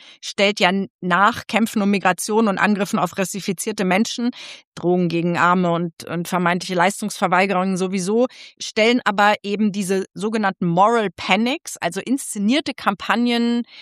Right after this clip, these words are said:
im Bereich der Geschlechter- und Familienpolitiken sind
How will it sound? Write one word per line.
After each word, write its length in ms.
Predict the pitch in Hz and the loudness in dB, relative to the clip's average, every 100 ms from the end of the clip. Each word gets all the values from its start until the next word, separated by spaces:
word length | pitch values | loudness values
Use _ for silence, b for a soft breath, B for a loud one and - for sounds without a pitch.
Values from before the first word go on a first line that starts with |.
| B | B
im 140 | 208 208 | 2 4
Bereich 440 | 202 180 190 202 | 4 2 2 0
der 140 | 196 180 | -2 -2
Geschlechter- 440 | 170 190 - 175 | -2 -4 -2 -4
und 100 | - | -2
Familienpolitiken 960 | 185 196 233 247 - 226 220 254 - 220 | 0 2 2 2 0 -4 -4 -6 -2 0
sind 220 | 208 247 | 2 0